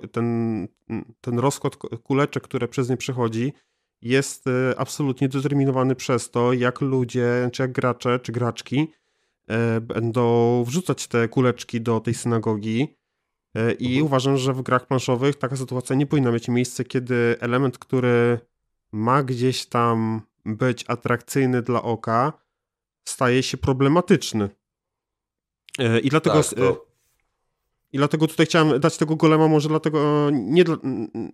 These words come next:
Speaker 1: mimo tego, że nie grałem w tamtym roku, ale trzeba to po prostu nagłośnić, e, że, że, no, e,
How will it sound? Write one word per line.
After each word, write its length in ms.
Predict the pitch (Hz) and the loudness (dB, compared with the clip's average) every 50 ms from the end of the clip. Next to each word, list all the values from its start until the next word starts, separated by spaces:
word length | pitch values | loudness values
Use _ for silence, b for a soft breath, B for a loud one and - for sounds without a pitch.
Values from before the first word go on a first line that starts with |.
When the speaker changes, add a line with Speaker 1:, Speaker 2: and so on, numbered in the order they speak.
| - 131 113 - | -8 -8 -6 0
Speaker 1:
mimo 280 | 123 160 175 175 170 170 | 2 4 4 6 4 4
tego, 200 | 180 170 160 156 | 2 2 0 0
że 100 | 156 160 | 2 2
nie 100 | 160 151 | 0 2
grałem 400 | 156 160 151 139 135 131 113 - - 123 | 2 2 2 2 2 0 -2 -4 -6 -8
w 40 | - | -6
tamtym 260 | - 143 131 135 139 | -4 -6 -2 -2 0
roku, 220 | 147 151 147 - | -2 -2 0 0
ale 140 | 135 131 127 | 0 0 0
trzeba 240 | - - 143 135 131 | -2 -2 -2 -2 -2
to 100 | - 135 | -2 -4
po 80 | 123 127 | -6 -6
prostu 220 | - - - 123 | -8 -6 -2 2
nagłośnić, 760 | 123 143 160 151 156 156 147 - - 147 135 127 - - - _ _ _ _ _ _ - - | 4 4 4 4 6 4 4 4 2 0 0 0 -2 -10 -14 _ _ _ _ _ _ -6 -2
e, 340 | 120 120 120 120 120 120 117 | 0 0 2 2 2 0 0
że, 600 | 113 120 120 120 117 117 117 117 113 113 107 - | 0 -2 0 0 0 0 0 0 0 0 -2 -2
że, 160 | - 123 135 - - | -4 -6 -6 -2 2
no, 120 | 175 185 - 131 143 | 2 2 2 2 -2
e, 60 | 156 | -4